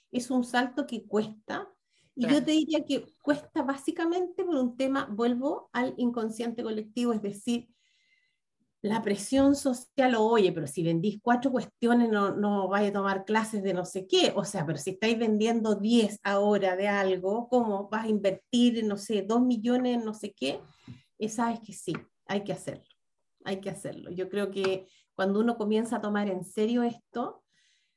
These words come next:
Speaker 1: desde el punto de vista de la coherencia, por supuesto, estoy haciendo, porque yo tengo que entender, o, o lo que yo veo, es que las personas que hacen un, un emprendimiento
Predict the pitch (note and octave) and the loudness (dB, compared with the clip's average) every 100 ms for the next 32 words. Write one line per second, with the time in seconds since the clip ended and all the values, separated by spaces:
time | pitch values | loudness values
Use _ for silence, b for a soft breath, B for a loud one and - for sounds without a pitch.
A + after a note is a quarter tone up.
0 | _ _ F#3+ A3 A3 G#3+ G#3 A3+ B3 B3 | _ _ -4 -2 0 -2 -2 0 0 2
1 | A#3+ A#3+ - G3 F#3+ F#3 F3+ F3 F#3+ A3 | 0 0 0 0 2 2 2 2 2 0
2 | A#3+ A3 G#3+ G#3+ G#3+ A#3 A3+ - G#3+ G#3+ | -2 -4 -6 -6 -6 -4 -4 -2 0 0
3 | G#3 - - A3 A3 A3 G3 F#3+ E3 G#3 | 0 -4 -4 -2 0 -2 -4 -4 -4 0
4 | A3 - _ - A#3+ C#4 D4 D4+ D4+ C#4+ | -2 -2 _ 0 2 4 2 2 2 2
5 | D4 A#3+ B3 C4+ F#3+ - - E3+ E3 D#3+ | 2 2 0 0 -2 -4 -4 -2 -2 -2
6 | E3 F3+ G3+ G3 F3 B3+ C4+ G3+ G3+ G#3 | -2 0 0 0 4 8 8 6 4 0
7 | - G3+ G3 F#3+ G#3+ A3+ A#3+ G#3+ G#3+ B3 | -4 -6 -6 -6 -4 -4 -2 -2 -4 -2
8 | A#3+ A#3+ - A3+ A#3+ A#3 A3+ G#3+ F#3+ G3+ | 0 -2 -2 0 2 2 0 0 0 2
9 | A3+ B3 B3 - B3+ - | 2 2 0 -2 -2 -4